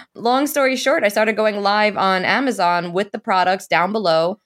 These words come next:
They paid me to go live, um, four times a week for them. And I saw the potential in this.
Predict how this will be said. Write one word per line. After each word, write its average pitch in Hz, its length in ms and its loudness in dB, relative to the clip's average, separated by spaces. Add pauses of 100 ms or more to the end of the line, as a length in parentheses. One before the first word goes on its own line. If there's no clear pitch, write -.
(240)
They 180 160 2
paid 196 320 0
me 196 140 0
to 196 100 -4
go 180 160 0
live, 170 500 2
um, 151 280 0
four 170 180 0
times 214 280 -2
a 226 60 -2
week 180 180 -10
for 165 100 -2
them. 156 300 -2 (440)
And 175 680 0 (360)
I 185 140 0
saw 214 480 -2
the 226 120 -4
potential 170 580 -4
in 123 80 -6
this. - 320 -12